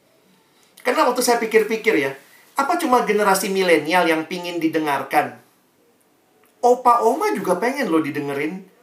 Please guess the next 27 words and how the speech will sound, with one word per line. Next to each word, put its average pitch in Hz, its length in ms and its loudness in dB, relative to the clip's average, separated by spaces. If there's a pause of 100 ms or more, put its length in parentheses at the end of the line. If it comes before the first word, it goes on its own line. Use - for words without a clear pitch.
(400)
Jadi 247 200 -4
kadang-kadang 262 360 2
kita 311 200 -2
ngomong 240 320 4
ini 254 120 -4
milenial 247 560 4
maunya 240 400 4
begini, 233 320 -4
milenial 226 400 4
maunya 226 320 2
begini. 240 240 0
Coba 403 240 -2
terapin 214 320 2
sama 190 240 2
opa, 175 240 4
oma. 147 240 0 (640)
Coba 381 240 -2
terapin 240 320 2
sama 190 240 4
anak 185 240 2
sekolah 175 320 2
minggu. 180 240 -4
Sebenarnya 359 400 -2
sama 214 320 4
kebutuhan 185 480 0
dasar 170 320 2
manusianya. 165 720 0